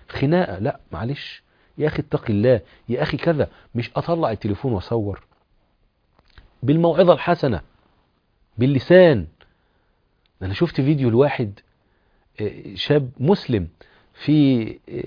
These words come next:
بلد أجنبي، وبي-، و-، وشاف مشاجرة، وقف وبدأ يتكلم وينصح،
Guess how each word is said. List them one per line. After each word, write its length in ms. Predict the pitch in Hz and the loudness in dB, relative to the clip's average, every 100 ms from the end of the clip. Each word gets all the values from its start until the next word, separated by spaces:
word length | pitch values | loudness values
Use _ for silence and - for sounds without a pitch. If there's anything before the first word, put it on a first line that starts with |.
| - | -10
بلد 420 | 120 123 160 113 101 - _ | -4 0 0 -2 -8 -20 _
أجنبي، 500 | - 98 120 123 113 104 _ _ _ _ _ _ | -12 -8 -6 -6 -6 -12 _ _ _ _ _ _
وبي-، 640 | 101 107 117 113 104 - | -4 -2 -2 -2 -6 -10
و-، 480 | 127 113 107 107 107 | -8 -6 -6 -6 -6
وشاف 360 | 104 160 165 135 | -2 0 0 -2
مشاجرة، 520 | 110 113 104 143 139 _ _ _ _ _ - | -2 -2 -2 -2 -6 _ _ _ _ _ 0
وقف 500 | 143 151 127 - - _ _ _ _ _ _ _ _ | 2 2 -4 -10 -20 _ _ _ _ _ _ _ _
وبدأ 340 | 110 98 131 131 | -10 -4 -2 -2
يتكلم 580 | 117 - 143 135 120 104 | -4 -4 -4 -2 -2 0
وينصح، 640 | 127 175 156 147 - - | 2 2 -2 -6 -8 -10